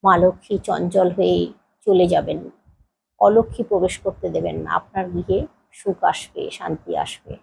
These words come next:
এটা হচ্ছে সেরকমই সংকেত যদি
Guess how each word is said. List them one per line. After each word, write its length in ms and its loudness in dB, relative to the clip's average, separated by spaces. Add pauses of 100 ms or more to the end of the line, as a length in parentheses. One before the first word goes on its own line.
(1120)
এটা 180 -2
হচ্ছে 280 0
সেরকমই 600 2
সংকেত 360 -10 (580)
যদি 140 -2